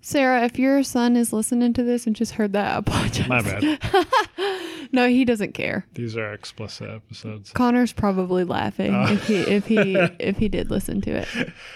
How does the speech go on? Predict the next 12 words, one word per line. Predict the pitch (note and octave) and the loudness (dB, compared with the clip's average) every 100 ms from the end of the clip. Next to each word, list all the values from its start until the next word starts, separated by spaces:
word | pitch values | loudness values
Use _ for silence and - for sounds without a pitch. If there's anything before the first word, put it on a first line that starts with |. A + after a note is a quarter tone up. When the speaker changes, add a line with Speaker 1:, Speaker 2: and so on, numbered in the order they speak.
| - - - | -20 -12 -2
Speaker 2:
Um, | C#3+ C3+ A#2+ G#2+ G#2+ _ _ _ - | 0 0 -2 -6 -10 _ _ _ -6
yeah, | A#2+ G#2+ | -4 -2
I'm | |
pretty | D3 F#3 | -2 -4
sure | - A#2+ | -2 -2
this | A#2+ | -2
is | G2+ G2 | -6 -6
a | |
seasonal | - A2 G#2 G#2 G#2 | -6 -6 -6 -8 -10
beer, | G2+ G#2+ | -8 -6
six | G#2 A2 - | -6 -8 -8
percent. | A2+ - B2+ B2 A#2+ | -10 -8 -6 -6 -8